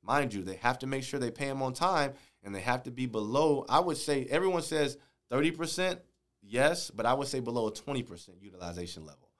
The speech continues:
So if they got ten thousand dollars, uh, and, uh,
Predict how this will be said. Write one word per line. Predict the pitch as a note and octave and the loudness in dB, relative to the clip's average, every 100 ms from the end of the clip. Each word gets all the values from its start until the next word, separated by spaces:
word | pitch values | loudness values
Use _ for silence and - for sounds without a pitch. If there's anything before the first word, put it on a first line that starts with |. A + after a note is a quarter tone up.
| _ _ _ | _ _ _
So | A2+ | -6
if | G2 | -2
they | B2 | 0
got | C3 | 0
ten | - D#3 | -2 0
thousand | D3 D3 D3 | 4 4 4
dollars, | D3 D3 D3 D3 _ _ _ - | 4 4 2 -2 _ _ _ 0
uh, | A#2 A2+ G#2+ A2 | 2 4 2 -2
and, | A2+ A2+ | -8 -6
uh, | G#2+ G#2 G2 | -2 -2 -4